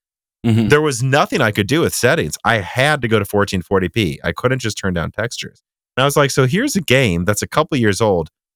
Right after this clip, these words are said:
Speaker 2: already I have to turn down settings in four K to say gigabyte card. That was two years ago, guys. Like, eh, you were warned. You were warned by me. You were warned by Hardware Unboxed. Uh, the, in the thirty eighty review,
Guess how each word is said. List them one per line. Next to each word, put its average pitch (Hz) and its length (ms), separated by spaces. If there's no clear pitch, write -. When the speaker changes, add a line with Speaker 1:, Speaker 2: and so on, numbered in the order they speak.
Speaker 2:
already 147 440
I 113 40
have 104 120
to 101 80
turn 110 240
down 98 220
settings 98 380
in 87 100
four 92 220
K 82 360
to 92 60
say 95 180
gigabyte 87 420
card. 82 320
That 131 120
was 131 180
two 151 120
years 160 240
ago, 87 260
guys. 78 440
Like, 101 360
eh, 127 140
you 147 220
were 285 160
warned. 208 440
You 151 80
were 277 140
warned 190 340
by 190 160
me. 226 160
You 226 160
were 170 120
warned 160 340
by 180 120
Hardware 175 400
Unboxed. 160 640
Uh, 151 180
the, 156 220
in 190 140
the 302 100
thirty 247 480
eighty 170 300
review, 107 640